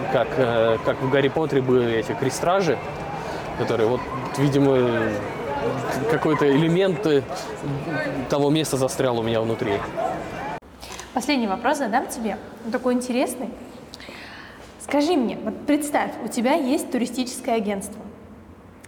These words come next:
Speaker 2: Ты организуешь авторские туры, где клиент узнает о стране, куда он полетит, только в аэропорту. У меня есть три героя, которым ты должен составить маршрут. Ну, просто назови страну и что он там будет делать.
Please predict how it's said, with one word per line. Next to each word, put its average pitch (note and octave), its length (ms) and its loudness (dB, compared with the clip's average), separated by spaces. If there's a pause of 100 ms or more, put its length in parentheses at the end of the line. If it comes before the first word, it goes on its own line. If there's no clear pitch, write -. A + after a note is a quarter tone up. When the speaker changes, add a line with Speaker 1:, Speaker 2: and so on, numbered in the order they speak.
(520)
Speaker 2:
Ты C#4+ 140 4
организуешь C4 560 2
авторские C4+ 540 0
туры, G#3+ 400 -2 (360)
где A#3 220 2
клиент C4+ 460 2
узнает A#3 380 2
о G#3+ 60 0
стране, A3+ 460 2 (140)
куда A3+ 180 2
он A3 120 2
полетит, G#3+ 520 -4
только C#4+ 300 2
в A3 80 -2
аэропорту. A3 560 -2 (1600)
У B3+ 40 2
меня B3+ 200 6
есть F#4+ 420 2
три C#4 180 6
героя, A#3+ 520 2 (440)
которым B3 340 2
ты D4+ 120 0
должен C4 300 2
составить A#3 520 -2 (140)
маршрут. A3+ 400 -2 (160)
Ну, C4 80 -4
просто F4 320 0
назови G#3+ 300 -2
страну C#4 380 -2
и - 20 -4
что - 180 -6
он A3 140 0
там G3+ 160 -6
будет - 240 -8
делать. - 260 -10